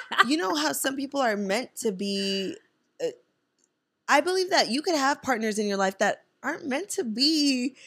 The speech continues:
Speaker 2: foreverly romantic with you or platonic with you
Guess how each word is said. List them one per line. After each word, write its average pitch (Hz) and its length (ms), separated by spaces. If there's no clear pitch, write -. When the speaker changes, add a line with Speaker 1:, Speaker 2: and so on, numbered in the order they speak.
Speaker 2:
foreverly 285 720
romantic 254 800
with 262 220
you 269 260
or 233 340
platonic 233 640
with 254 160
you 254 120